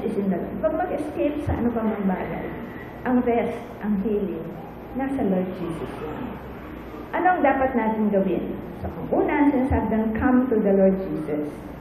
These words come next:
No? Ah, huwag kang tumakbo, lumapit ka. Huwag kang maghanap ng solusyon sa kung saan-saan. Lumapit ka sa Panginoong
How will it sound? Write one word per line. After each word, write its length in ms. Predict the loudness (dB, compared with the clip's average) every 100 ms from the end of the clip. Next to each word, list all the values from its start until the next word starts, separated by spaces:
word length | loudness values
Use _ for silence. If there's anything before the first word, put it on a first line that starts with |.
| -14 -14 -8
No? 160 | -4 -4 -6 -10 -10 -8 -8 -8 -8
Ah, 400 | -2 0 2 4
huwag 160 | 4 4
kang 160 | 4
tumakbo, 720 | 4 4 0 2 4 6 6 4
lumapit 480 | 4 2 2 0 0 -6 -6
ka. 400 | -6 -4 -4 -4 -6 -8 -12 -10 -8
Huwag 160 | -2 0
kang 160 | 0 0
maghanap 400 | 2 4 4 2
ng 160 | 4 4
solusyon 560 | 4 2 2 -2 0 -2
sa 40 |
kung 160 | 0 0
saan-saan. 640 | 2 0 0 -2 -6 -6 -8 -8 -12 -12 -14 -12 0
Lumapit 480 | 4 6 6 4 2
ka 80 | -2
sa 80 | -4 -2
Panginoong 560 | -2 -2 -4 -4 -6